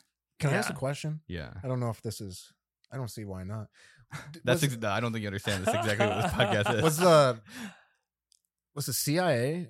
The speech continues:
Speaker 1: investigating your event for
Speaker 3: Mm.
Speaker 1: rockets?
Speaker 3: No, I doubt it.
Speaker 1: Oh, okay.
Speaker 3: No.
Speaker 1: I heard there was, like, a rumor
Speaker 3: No.
Speaker 1: where they were, like, looking at the list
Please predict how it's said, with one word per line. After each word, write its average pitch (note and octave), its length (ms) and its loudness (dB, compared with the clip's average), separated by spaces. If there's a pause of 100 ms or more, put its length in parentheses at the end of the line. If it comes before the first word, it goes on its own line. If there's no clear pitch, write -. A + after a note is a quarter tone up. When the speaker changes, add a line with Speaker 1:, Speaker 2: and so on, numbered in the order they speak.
Speaker 1:
investigating D3 920 -8
your A2+ 240 -6
event G#2+ 320 -6 (1400)
for A#2+ 140 0
Speaker 3:
Mm. G#2+ 60 2
Speaker 1:
rockets? - 600 -4 (840)
Speaker 3:
No, F#2 480 -8
I G2+ 80 -8
doubt D#2+ 340 -10
it. - 280 -18 (360)
Speaker 1:
Oh, G2+ 220 -4
okay. - 200 -16
Speaker 3:
No. E2+ 300 -8
Speaker 1:
I A#2 100 -2
heard D3+ 160 2
there C3+ 100 2
was, A2+ 120 0
like, G2 120 -4
a F#2+ 80 -6
rumor F2+ 460 -6 (460)
Speaker 3:
No. C#3 140 -2
Speaker 1:
where A#2 160 -4
they A#2 80 -4
were, G#2+ 80 -6
like, G2+ 160 -6
looking G#2 240 -10
at F#2 80 -10
the F#2 80 -10
list F2 500 -14